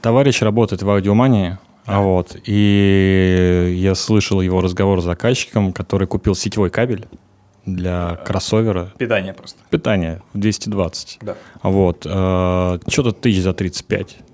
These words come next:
Speaker 2: Мгм.
Speaker 1: Вот, и говорит, блин, мне не устраивает, там чуть-чуть басов больше раскрывается, чем нужно, надо на другой кабель поменять.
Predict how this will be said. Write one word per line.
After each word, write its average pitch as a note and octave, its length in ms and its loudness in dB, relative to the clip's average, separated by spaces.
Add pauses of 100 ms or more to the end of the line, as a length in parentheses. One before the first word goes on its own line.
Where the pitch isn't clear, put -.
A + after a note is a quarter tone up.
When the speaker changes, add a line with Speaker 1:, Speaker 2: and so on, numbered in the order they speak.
(380)
Speaker 2:
Мгм. A#2 460 -8
Speaker 1:
Вот, F#2+ 460 2
и G2+ 220 0
говорит, A2 400 2
блин, G#2 380 2
мне A2 140 2
не A2+ 120 4
устраивает, G#2+ 480 0
там F#2 180 -4
чуть-чуть - 340 -2
басов F#2+ 480 -2
больше F#2 380 -2
раскрывается, G2 600 -2
чем F#2+ 220 -4
нужно, F#2 300 -2
надо F#2 280 -2
на F2+ 160 -2
другой F#2 280 -2
кабель F2 280 -4
поменять. E2+ 540 -8